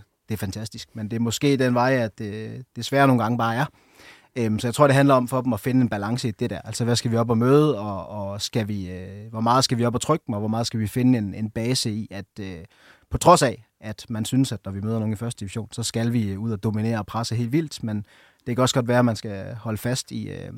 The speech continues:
i den del, der hedder, at så lever vi med, at, øh, vi ikke bliver klappet til pausen hver gang, men til gengæld så holder det måske i højere grad, når vi kommer en hylde op. Og så er det klart, at spillet på bolden, øh, øhm, skal jo, skal forbedres, fordi der bliver de, der bliver de trykket på en anden måde.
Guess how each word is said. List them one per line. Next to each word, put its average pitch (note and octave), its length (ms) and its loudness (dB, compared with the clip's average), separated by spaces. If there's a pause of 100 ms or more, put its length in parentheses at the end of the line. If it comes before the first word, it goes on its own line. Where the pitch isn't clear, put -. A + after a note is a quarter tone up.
(300)
i A#2+ 100 -8
den A#2 240 0
del, A#2+ 160 0
der G#2 60 -6
hedder, G#2+ 240 -4
at - 140 -14
så G#2+ 240 -6
lever A#2 220 0
vi A2 80 -2
med, G#2+ 220 -4
at, G#2 100 -12 (120)
øh, E2+ 160 -12 (220)
vi A#2 80 -10
ikke A2+ 100 -10
bliver A2 120 -6
klappet A2+ 280 -4
til - 80 -10
pausen A#2 320 -2
hver C#3 120 4
gang, A#2 220 -2
men G#2+ 100 -6
til A2+ 100 -8
gengæld A2+ 260 -4
så A#2 80 -4
holder A2 240 -2
det G#2+ 180 -12 (480)
måske A2+ 180 -6
i - 20 0
højere A2 220 0
grad, G2+ 200 -6
når D#2 100 -18
vi G#2+ 60 -12
kommer G2+ 420 -14 (140)
en G#2 80 -4
hylde A#2 220 2
op. G2+ 180 -6 (260)
Og G#2+ 100 -8
så - 100 -2
er A2+ 60 0
det A2 80 -6
klart, G2+ 260 -6
at E2+ 140 -14
spillet A2 320 -6
på G#2 100 -10
bolden, F#2+ 440 -8
øh, D2+ 200 -10 (1000)
øhm, E2+ 640 -8
skal F#2 280 -8
jo, E2+ 140 -12 (260)
skal - 200 -2
forbedres, A#2+ 440 0
fordi G#2+ 200 -6
der G#2+ 120 -4
bliver G#2+ 200 -4
de, G2 320 -6
der A2 80 -2
bliver G#2+ 160 0
de G#2+ 60 0
trykket A#2 340 0
på A2+ 100 -2
en G2+ 80 -2
anden A2 160 0
måde. G#2+ 220 -2